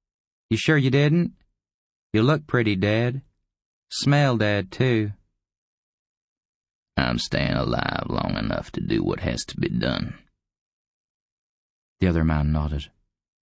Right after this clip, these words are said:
"I figured you'd be wanting revenge. Aiken Meritorious is dead, though. The Therian Serpine killed him.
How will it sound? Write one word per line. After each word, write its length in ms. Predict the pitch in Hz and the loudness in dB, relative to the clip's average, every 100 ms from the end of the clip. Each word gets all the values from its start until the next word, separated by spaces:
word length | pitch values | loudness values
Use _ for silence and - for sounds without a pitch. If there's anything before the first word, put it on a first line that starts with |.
| _ _ _ _ _ _ _ _ _ _ _ 135 | _ _ _ _ _ _ _ _ _ _ _ -4
"I 80 | |
figured 420 | 143 - 175 151 127 | 0 0 2 2 2
you'd 160 | 123 | 2
be 100 | 110 | 4
wanting 340 | 107 117 117 104 | 4 2 2 0
revenge. 640 | 98 110 120 123 117 - _ _ _ _ _ _ - | 2 2 4 2 -2 -12 _ _ _ _ _ _ -2
Aiken 300 | 156 151 151 | 0 4 4
Meritorious 800 | 143 131 - 143 135 117 104 104 | 4 2 2 2 4 2 0 -4
is 80 | 95 | 0
dead, 340 | 123 131 104 | 2 2 2
though. 380 | 101 95 90 90 _ _ _ _ _ _ | 2 2 0 -4 _ _ _ _ _ _
The 60 | - | -4
Therian 360 | 143 139 131 | 0 2 2
Serpine 540 | 120 - 143 123 107 95 | 2 0 0 2 0 0
killed 280 | - 123 101 | 0 0 0
him. 220 | 82 | -4